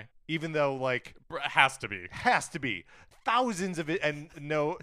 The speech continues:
Speaker 1: no, no manga in here either, so.
Speaker 2: What it, what do you think
Speaker 1: Manga? <laughs>
Speaker 2: <laughs> No. What, uh, what do you think is a, what does it mean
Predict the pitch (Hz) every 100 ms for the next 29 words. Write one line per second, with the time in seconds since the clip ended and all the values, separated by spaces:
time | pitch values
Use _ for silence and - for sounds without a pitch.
0 | 156 147 143 147 160 135 123 113 101 101
1 | 98 98 90 90 82 110 92 - - 147
2 | 196 262 214 - - 147 147 190 220 -
3 | 190 196 - 160 151 - - 101 147 196
4 | 208 - - - - 370 - - - -
5 | - 120 135 190 139 92 - - 269 247
6 | - 160 196 160 156 147 139 135 127 147
7 | 202 208 208 202 175 151 147 151 143 135
8 | 131 123 120 120 - _ _ - _ 127
9 | 127 135 131 139 123 196 208 185 156 147
10 | 123 107